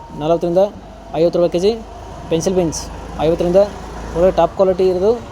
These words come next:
ಎಪ್ಪತ್ತು ರೂಪಾಯಿ ಕೆ ಜಿ, ಮೆಣಸಿನಕಾಯಿ ಮೂವತ್ತರಿಂದ ಐವತ್ತು ರೂಪಾಯಿ ಕೆ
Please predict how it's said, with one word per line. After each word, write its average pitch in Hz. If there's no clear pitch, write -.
ಎಪ್ಪತ್ತು 170
ರೂಪಾಯಿ 165
ಕೆ 175
ಜಿ, 226
ಮೆಣಸಿನಕಾಯಿ 175
ಮೂವತ್ತರಿಂದ 180
ಐವತ್ತು 170
ರೂಪಾಯಿ 165
ಕೆ 170